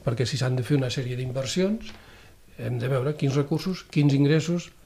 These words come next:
tindrem i quins pagaments estan compromesos ja en totes les obres, eh, que s'estan duent a,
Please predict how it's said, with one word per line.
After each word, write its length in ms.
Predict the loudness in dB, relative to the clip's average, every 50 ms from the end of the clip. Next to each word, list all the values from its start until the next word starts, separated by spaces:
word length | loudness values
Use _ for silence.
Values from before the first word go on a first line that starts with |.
| -8
tindrem 400 | -4 -2 0 4 4 4 4 2 -2 -8 -18 -20 -20 -20 -20 -20 -20 -12 -6
i 140 | -4 -4 -2
quins 360 | 0 2 4 4 4 2 0 0
pagaments 480 | 2 2 4 4 4 4 4 4 2
estan 280 | 2 0 0 0 0 2
compromesos 760 | 4 6 6 6 6 4 4 4 4 4 2 2 2 2 2
ja 180 | 0 0 -2 -6 -12 -12 -8
en 140 | -6 -6 -4
totes 360 | -4 -4 -4 -2 0 0 0
les 180 | 0 0 0 0
obres, 460 | 0 2 2 2 0 0 -2 -6 -10 -20 -20 -20 -20 -20 -20 -20 -20 -20 -18 -12 -10
eh, 320 | -8 -6 -4 -4 -4 -6 -6
que 140 | -8 -8 -6
s'estan 420 | -6 -6 -6 -6 -4 -4 -2 -2
duent 240 | -2 -2 -2 0 -2
a, 80 | -4